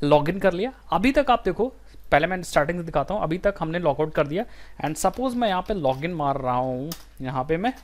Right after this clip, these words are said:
simply लॉगिन मार रहा हूँ और आपको कोई भी लोडर देखने को यहाँ पे नहीं मिल रहा है। परफेक्ट है, स्टार्ट पे जा रहे हो वहाँ भी नहीं दिख रहा है, even आप स्टार्ट क्विज करोगे, क्विज़ेस लोड होंगी, वहाँ पे भी आपको लोडर नहीं देखने को मिल रहा है, ठीक है।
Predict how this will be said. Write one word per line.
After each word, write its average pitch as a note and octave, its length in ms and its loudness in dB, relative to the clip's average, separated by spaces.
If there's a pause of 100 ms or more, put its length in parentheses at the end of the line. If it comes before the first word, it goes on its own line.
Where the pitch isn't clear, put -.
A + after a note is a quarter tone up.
(540)
simply C#3+ 240 -2
लॉगिन D3 300 2
मार C#3 220 2
रहा E3+ 100 0
हूँ A#3 180 -4
और D3+ 140 4
आपको E3+ 320 0
कोई F#3+ 180 2
भी F#3+ 80 0
लोडर F3 280 0
देखने D3+ 300 0
को D#3 120 2
यहाँ D3 140 -2
पे E3+ 100 0
नहीं C#3+ 260 -2
मिल B2 180 -2
रहा A#2 100 0
है। B2+ 140 -8
परफेक्ट A3 300 -2
है, - 400 -10 (560)
स्टार्ट F3 320 4
पे G3 100 2
जा F3 140 8
रहे F3 100 4
हो E3 60 0
वहाँ E3+ 140 4
भी F#3 80 0
नहीं F3+ 120 -2
दिख E3 180 -2
रहा D#3+ 120 4
है, E3 80 0
even D#3+ 220 0
आप E3 100 2
स्टार्ट D#3+ 300 0
क्विज F3 200 -2
करोगे, D#3+ 360 0 (300)
क्विज़ेस F3 340 2
लोड F3 320 6
होंगी, E3+ 260 -2
वहाँ D3+ 240 0
पे F3 120 0
भी E3 100 0
आपको D3+ 260 0
लोडर D#3 320 2 (100)
नहीं D3+ 340 -2
देखने D3+ 260 -4
को B3 200 -4 (100)
मिल D3+ 280 0
रहा A#2 120 -2
है, A#2 60 -4
ठीक F3+ 160 -4
है। D#4+ 120 0